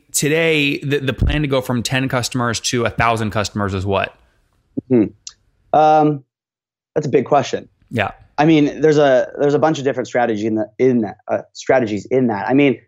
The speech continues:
Speaker 2: we do our own content marketing really well. Um, so obviously we can acquire customers through that.
Speaker 1: Well, qu-, okay,
Speaker 2: Um,
Speaker 1: quantify that though. So, like, what's a keyword you rank really high for?
Speaker 2: Look up content marketing strategy process.
Speaker 1: Okay. So, so
Speaker 2: Yeah.
Speaker 1: is it, by the way, is that what you're doing? You're finding keywords and ranking
Speaker 2: Yeah,
Speaker 1: really
Speaker 2: so,
Speaker 1: high?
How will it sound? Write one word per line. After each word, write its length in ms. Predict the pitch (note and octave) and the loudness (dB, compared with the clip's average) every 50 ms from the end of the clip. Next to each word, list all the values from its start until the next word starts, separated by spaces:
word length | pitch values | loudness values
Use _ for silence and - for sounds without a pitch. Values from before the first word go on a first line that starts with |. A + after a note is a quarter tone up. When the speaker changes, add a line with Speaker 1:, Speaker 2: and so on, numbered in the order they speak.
| _ _ - | _ _ 0
Speaker 2:
we 120 | C#3+ E3+ | 2 4
do 140 | D#3 F#3 E3+ | 4 4 4
our 120 | D#3+ C#3+ | 4 4
own 160 | C#3 C#3+ C#3 | 4 2 2
content 260 | B2+ - C3+ C3 C#3+ B2 | 0 -2 -4 -4 -2 -2
marketing 300 | C3+ C3 C3 C#3 C#3 C#3 | -2 -2 0 -2 0 2
really 180 | C#3+ C#3+ C#3+ | 2 2 4
well. 320 | C#3 C#3+ C#3+ D3 D3 - _ _ _ _ _ _ - | 4 2 2 0 -2 -6 _ _ _ _ _ _ -4
Um, 420 | A2+ A#2 A2 G#2+ G2+ G2 G2 - - | -2 0 0 0 -2 -4 -8 -10 -4
so 180 | - - B2+ | 0 2 4
obviously 340 | A#2+ B2 A#2+ B2+ B2 B2+ B2 | 4 4 2 2 2 2 0
we 100 | A2+ A2+ | 0 0
can 140 | A2+ - G#2+ | 0 -2 -4
acquire 300 | G#2+ - A#2+ A2+ G#2+ G2+ | -2 0 0 0 0 0
customers 420 | - A2+ G#2 - - A2 G2 - | -2 -6 -6 -6 -8 -8 -8 -8
through 140 | - G#2 G2+ | -8 -4 0
that. 400 | G2+ C3+ C#3+ C#3+ C#3+ - - - _ _ - - | 2 2 4 4 2 0 -2 -8 _ _ -8 -4
Speaker 1:
Well, 160 | D#3 D#3+ D3+ | -2 -2 -2
qu-, 120 | C3 - - | 0 -2 0
okay, 120 | D3+ D#3 | 2 2
Speaker 2:
Um, 140 | B2 A#2+ A#2+ | 4 4 4
Speaker 1:
quantify 300 | A#2 C3 B2+ G#2+ A#2+ G#2 | 4 4 2 2 2 2
that 180 | G2+ F#2 - - | 2 0 0 -2
though. 80 | F#2+ | -2
So, 120 | F#2 - B2+ | -2 -2 -2
like, 80 | G#2+ | -2
what's 140 | C#3+ C#3+ - | -2 -2 -4
a 60 | B2 | -6
keyword 340 | - - C#3+ B2 A2 A2 G#2 | -6 -4 -2 0 0 0 0
you 80 | G#2+ G#2+ | 0 0
rank 200 | G#2+ G2 F#2+ G#2 | -2 -2 -2 -2
really 160 | G#2 G2+ F#2+ | -2 -2 0
high 160 | G2 F#2+ F2+ | 0 -2 -2
for? 320 | - - G#2 G2+ G#2 - _ _ _ _ _ _ _ _ _ _ _ _ _ _ _ - | -4 -6 -6 -6 -8 -10 _ _ _ _ _ _ _ _ _ _ _ _ _ _ _ -2
Speaker 2:
Look 140 | D#3 F3+ F3 | 0 0 0
up 80 | D#3+ - | 0 -2
content 320 | - F3 F3+ F3 - E3 | 0 -2 -2 0 0 0
marketing 300 | C#3+ C#3+ C#3 - C#3+ C3+ | 0 0 0 -2 -4 -4
strategy 480 | A#2+ - - A#2 A2+ A#2 A#2+ A2+ C#3 D3+ | -6 -8 -8 -8 -6 -6 -4 -4 -4 -6
process. 640 | D3 - D3 D3 D3+ - - F3 F3+ F3 - - - - - - - | -4 -2 -2 -2 -2 -2 -2 -2 -2 -4 -6 -12 -12 -12 -12 -10 -8
Speaker 1:
Okay. 380 | B2 A2+ A#2 G#2+ G2+ - - - - - - - - | -6 -4 -4 -4 -4 -4 -6 -10 -12 -12 -12 -10 -6
So, 320 | - - B2+ B2 A#2 A2 | -4 -2 -2 -2 -2 -2
so 240 | A#2+ - - C#3 C3+ | -4 -4 -2 -2 -2
Speaker 2:
Yeah. 100 | A#2+ A2+ | -2 -2
Speaker 1:
is 120 | C#3 C3 | -2 -2
it, 160 | D#3 E3+ - B2+ | -2 -4 -2 0
by 80 | D#3 | 0
the 60 | D3 | 2
way, 100 | C#3 C3+ | 2 2
is 80 | B2 A2+ | 2 2
that 80 | C3+ C3+ | 0 0
what 80 | C#3+ C3+ | 0 0
you're 80 | C3 | -2
doing? 300 | A2+ G#2 A#2 A#2 A#2+ B2 | 0 0 0 0 0 0
You're 80 | A2+ G2+ | -2 -2
finding 300 | - B2 A#2+ A#2 A2+ G#2 | -2 -2 -2 -2 -4 -4
keywords 360 | - - A#2 G#2+ A2+ A2+ G2+ | -4 -4 -2 -2 -2 -2 -4
and 100 | G2 G2+ | -4 -2
ranking 160 | G2+ G2+ F3+ | 0 2 4
Speaker 2:
Yeah, 100 | D3+ C3+ | 4 4
Speaker 1:
really 140 | G2+ G2+ F#2+ | 2 2 2
Speaker 2:
so, 100 | G2+ - | 2 4
Speaker 1:
high? 200 | D3+ D3 - | 4 2 0